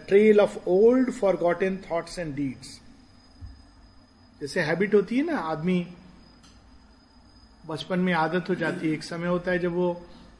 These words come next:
रसगुल्ला नहीं खाता है, उसको नमकीन पसंद है। फिर भारतवर्ष में क्या है,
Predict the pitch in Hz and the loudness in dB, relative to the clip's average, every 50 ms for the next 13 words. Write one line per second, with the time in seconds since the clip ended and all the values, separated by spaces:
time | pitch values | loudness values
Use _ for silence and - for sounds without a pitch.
0 | - - - - - - - 180 170 151 156 185 180 180 185 180 185 185 190 175 | -20 -20 -20 -20 -20 -12 -8 -8 -6 -4 -2 0 0 2 2 2 2 0 0 -2
1 | 160 160 165 160 - 170 165 165 165 165 165 165 - - - - - - - 151 | -4 -6 -6 -4 -4 -2 -2 0 -2 -4 -6 -10 -14 -20 -20 -20 -20 -20 -20 -20
2 | - - - 170 165 160 160 165 170 165 170 196 185 180 - 156 143 151 151 139 | -16 -10 -8 -8 -6 -6 -8 -8 -8 -6 -4 -4 -4 -4 -4 -8 -10 -8 -8 -8
3 | 123 123 120 127 - 175 175 160 156 160 - - - - - - - - - - | -8 -10 -10 -8 -4 -4 -4 -4 -6 -14 -16 -18 -18 -20 -20 -20 -20 -20 -20 -20
4 | - - - - - _ _ _ - - 127 131 147 165 190 185 190 196 190 185 | -20 -20 -20 -20 -20 _ _ _ -20 -16 -12 -10 -6 -6 -4 -2 0 -2 -2 -2
5 | - 202 196 180 185 190 185 175 175 175 175 175 - - | -2 -6 -6 -2 0 2 2 2 2 0 -2 -4 -8 -12